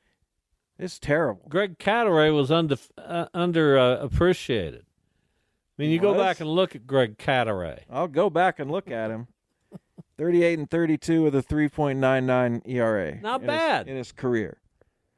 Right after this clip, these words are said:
Speaker 1: Like,
Speaker 2: Not bad.
Speaker 1: I've always thought about that. Guys who had not great major league careers, but also not non-existent major league careers. What do you think Greg Cadaret's,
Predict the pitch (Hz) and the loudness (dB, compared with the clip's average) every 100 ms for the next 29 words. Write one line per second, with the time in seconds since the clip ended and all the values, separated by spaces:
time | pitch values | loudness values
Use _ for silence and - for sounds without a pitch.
0 | _ _ _ _ _ _ _ - 190 214 | _ _ _ _ _ _ _ -4 0 0
1 | 202 185 143 101 180 277 302 214 - 180 | 0 2 2 -2 -6 -2 0 0 -2 0
2 | 185 156 143 127 113 135 131 120 135 180 | 2 2 -2 -2 -2 0 0 0 2 2
3 | 175 190 165 160 147 120 139 147 160 - | 0 2 2 4 0 -2 0 2 2 -2
4 | - - _ _ - 123 135 156 165 160 | -10 -20 _ _ -18 -2 2 4 2 -2
5 | 165 151 160 160 160 - 160 160 160 156 | -2 0 0 0 0 -2 0 4 4 2
6 | 147 135 143 - 143 127 131 135 135 - | 2 4 2 2 -2 2 2 2 0 -2
7 | 127 135 131 117 107 131 - 147 131 - | 2 2 2 -2 -2 -2 -2 -10 -10 -14
8 | _ _ _ - 135 147 131 139 139 - | _ _ _ -4 0 0 0 -4 -4 -4
9 | 139 139 139 139 135 - - - 262 254 | -4 2 4 4 0 -12 -10 2 2 4
10 | 226 139 143 165 - 151 156 143 139 127 | 2 2 0 0 -2 -2 2 4 4 2
11 | 107 | -2